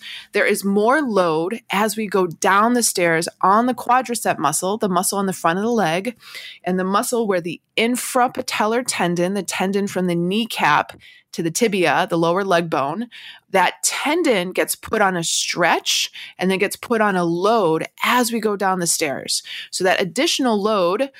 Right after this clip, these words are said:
can pull on the kneecap and irritate an already inflamed knee. And that tendon, especially women who have hypothyroidism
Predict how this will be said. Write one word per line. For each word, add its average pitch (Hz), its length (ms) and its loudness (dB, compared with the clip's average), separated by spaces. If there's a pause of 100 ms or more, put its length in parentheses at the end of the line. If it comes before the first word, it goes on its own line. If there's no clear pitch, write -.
(240)
can 196 160 -2
pull 190 160 -10
on 175 120 -4
the 170 80 -6
kneecap 190 640 0
and 185 280 0
irritate 233 420 0
an 196 120 -4 (100)
already 233 500 2
inflamed 180 560 -2
knee. 151 460 -2
And 170 180 -2
that 160 220 0 (180)
tendon, 269 840 -2 (560)
especially 220 680 0
women 208 400 0
who 202 140 0
have 170 120 0
hypothyroidism 190 1300 0